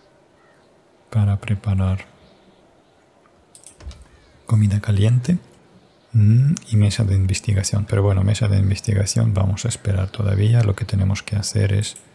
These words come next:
primero abrir ahí el hueco de <clears throat> donde vamos a dormir.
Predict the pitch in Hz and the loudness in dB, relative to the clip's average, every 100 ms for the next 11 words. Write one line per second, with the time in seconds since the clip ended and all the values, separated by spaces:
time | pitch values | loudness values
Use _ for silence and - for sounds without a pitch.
0 | _ _ _ _ _ _ _ _ _ _ | _ _ _ _ _ _ _ _ _ _
1 | _ _ _ _ 101 98 95 101 101 113 | _ _ _ _ 0 2 4 4 4 0
2 | - 110 95 92 95 95 92 95 98 95 | 0 0 2 2 2 2 2 2 2 2
3 | 92 95 - 110 95 92 90 92 92 - | 2 0 0 -2 0 0 0 0 -2 -6
4 | - - _ _ _ _ _ _ _ _ | -18 -20 _ _ _ _ _ _ _ _
5 | _ _ _ _ _ _ - 123 104 98 | _ _ _ _ _ _ 0 2 4 2
6 | 92 95 92 90 104 95 101 135 - | 2 0 0 -2 -2 0 2 0 -2